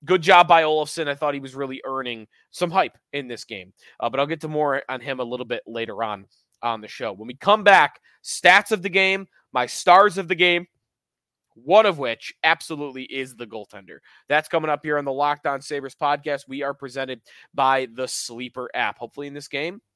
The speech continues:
you looked at some of those sleeper projections, you predicted over under, and hey,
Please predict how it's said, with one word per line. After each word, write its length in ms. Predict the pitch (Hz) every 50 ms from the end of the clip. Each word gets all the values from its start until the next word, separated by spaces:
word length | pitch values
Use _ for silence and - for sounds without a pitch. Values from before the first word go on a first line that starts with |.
| _ _
you 140 | 120 123 120
looked 260 | 123 139 143 - 156
at 100 | 147 -
some 180 | - 165 147
of 60 | 147 143
those 200 | 143 139 135 -
sleeper 540 | - - - 143 156 165 156 - 160 151
projections, 720 | 147 - 151 147 143 151 151 151 - - 202 214 233 - - _ - - _ _
you 100 | 139 147
predicted 500 | 143 151 156 156 170 160 - - 170 160
over 340 | 165 170 165 160 170 165 165
under, 300 | 180 196 202 220 240 - _ _ _ _ -
and 140 | 156 165
hey, 240 | 185 208 220 180 -